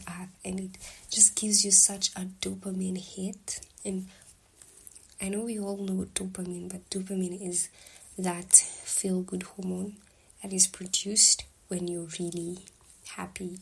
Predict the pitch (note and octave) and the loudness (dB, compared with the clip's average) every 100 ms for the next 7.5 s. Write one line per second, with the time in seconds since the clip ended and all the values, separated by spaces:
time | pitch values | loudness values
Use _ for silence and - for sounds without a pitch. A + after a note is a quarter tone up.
0 | - F3 F3+ F#3 F3+ - - G3 F#3+ - | -10 -8 -8 -8 -8 -10 -12 -6 4 4
1 | F#3+ F#3+ F#3+ - - - F#3 E3 D#3+ - | 4 -2 -6 -8 -8 -4 -6 -6 -14 -20
2 | - - - G3 G3+ G3 F#3+ G3 F#3 F#3+ | -20 -18 -10 -6 -6 -8 -8 -2 0 0
3 | F3+ F3+ - - - F3+ F3+ F3 - - | -4 -10 -14 -18 -16 -6 -6 -6 -10 -20
4 | _ - - _ _ _ _ - - F#3+ | _ -20 -20 _ _ _ _ -20 -12 -8
5 | F#3 F#3+ - - - - - - - - | -8 0 4 4 2 -6 -20 -20 -12 -4
6 | G#3+ - F#3 - - - - - F#3+ - | -4 -4 -10 -14 -16 -16 -8 -8 -2 4
7 | - F#3+ F#3 F#3+ F#3 | 4 2 -4 -4 -6